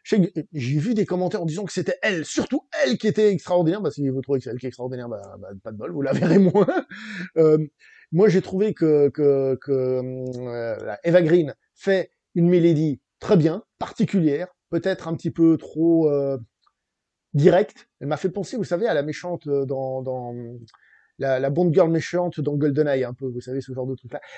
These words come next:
Elle est peut-être un petit peu trop, mais c'est pas qu'elle joue mal, c'est le personnage qui est comme ça, qui se veut un petit peu plus spectaculaire, parce que il faut toucher un public un petit peu plus moderne.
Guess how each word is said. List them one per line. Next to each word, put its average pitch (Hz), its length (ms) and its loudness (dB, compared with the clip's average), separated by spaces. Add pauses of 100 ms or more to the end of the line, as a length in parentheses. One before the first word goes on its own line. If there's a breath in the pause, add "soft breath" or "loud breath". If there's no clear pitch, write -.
Elle 151 100 -4
est 160 60 -4
peut-être 180 340 -6
un 156 60 -6
petit 151 160 -6
peu 165 180 4 (220 loud breath)
trop, 220 180 -8
mais 185 100 -2
c'est 208 120 0
pas 269 100 -4
qu'elle 185 140 2
joue 143 120 -2
mal, 196 220 -4
c'est 139 100 -6
le 135 60 -4
personnage 185 400 -6
qui - 60 -18
est - 20 -16
comme 151 100 -6
ça, 180 140 -6
qui - 120 -16
se - 100 -10
veut 143 100 -2
un 180 80 -4
petit 143 140 -10
peu 139 100 -8
plus - 140 -10
spectaculaire, - 760 -6 (300 loud breath)
parce 143 160 -8
que 196 200 6
il 160 100 -2
faut 190 180 -6
toucher 160 280 -6
un 170 100 -6
public 156 300 -6
un 160 60 -4
petit 135 140 -8
peu 143 120 -2
plus 190 140 -4
moderne. 160 420 -4